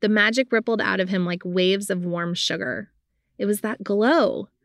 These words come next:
Nothing I could see, just something I felt. I wasn't sure what kind of superhero power that was, but I was hooked on it.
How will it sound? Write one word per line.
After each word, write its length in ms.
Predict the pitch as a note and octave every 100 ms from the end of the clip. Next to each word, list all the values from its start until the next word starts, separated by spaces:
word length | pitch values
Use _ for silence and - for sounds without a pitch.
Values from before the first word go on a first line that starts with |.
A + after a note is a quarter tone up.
| _ _
Nothing 500 | G3 G#3 C4 E4 D#4+
I 80 | D4
could 180 | C#4 A#3+
see, 340 | - A3 A#3
just 240 | F#3 G3 -
something 400 | A#3 A#3 C#4 A#3
I 120 | G3+
felt. 540 | - - - - - _ _ _ _ _ _ -
I 60 |
wasn't 320 | A3 A#3 C4+ B3
sure 200 | C4 B3+
what 120 | B3+
kind 180 | B3 A#3+
of 80 |
superhero 640 | A#3+ C4 B3 A3+ A3+ G#3+ G3+
power 320 | A3+ G3 F#3
that 240 | G3 G#3
was, 400 | F3 E3 D#3+ F#3
but 160 | - E3+
I 100 | F3
was 220 | F#3 F3
hooked 280 | - F3+ -
on 140 | B2
it. 220 | G2+ G#2+